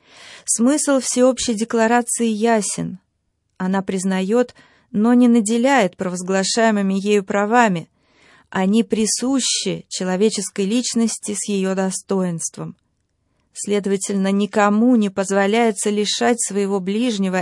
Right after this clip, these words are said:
этих прав, кем бы он ни был, поскольку это было бы равносильно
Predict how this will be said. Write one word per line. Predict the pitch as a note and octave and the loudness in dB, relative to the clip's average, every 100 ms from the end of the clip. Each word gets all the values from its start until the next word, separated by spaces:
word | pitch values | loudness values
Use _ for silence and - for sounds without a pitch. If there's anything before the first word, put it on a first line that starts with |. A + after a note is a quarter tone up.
| - | 0
этих | A3 - G#3+ - | 0 0 -4 -6
прав, | - G#3+ G3+ E3 - _ - - - | -4 -2 0 -2 -8 _ -20 -20 -16
кем | - A#3+ B3 | 0 2 4
бы | A3+ | 4
он | A#3 A3 A3 | 4 4 4
ни | A#3+ A#3 | 4 4
был, | F3 E3 - _ _ _ _ _ | 0 -6 -8 _ _ _ _ _
поскольку | - F#3+ - G#3 F#3+ G#3 | -6 -4 0 -2 0 0
это | A3 A3 F3 | 0 0 -4
было | D#3+ G#3+ G3+ | -2 0 0
бы | G3 | -2
равносильно | F#3+ F#3+ F#3 - - A#3 A3+ G#3+ G3 | -2 -2 -2 -4 -2 0 0 -2 -4